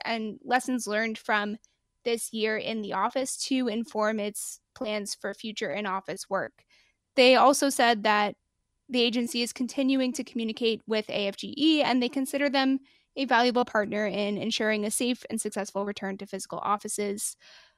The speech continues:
However, Schoenfield from A F G E s-,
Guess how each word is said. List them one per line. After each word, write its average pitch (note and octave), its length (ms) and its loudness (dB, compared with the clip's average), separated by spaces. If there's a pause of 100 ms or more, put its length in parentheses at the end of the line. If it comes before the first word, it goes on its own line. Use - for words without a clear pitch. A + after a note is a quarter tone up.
(180)
However, A#3+ 640 4
Schoenfield B3+ 640 2
from A3 300 0
A G#3+ 140 0
F G#3 80 -8
G A3 180 -6
E B3 160 2
s-, - 240 -4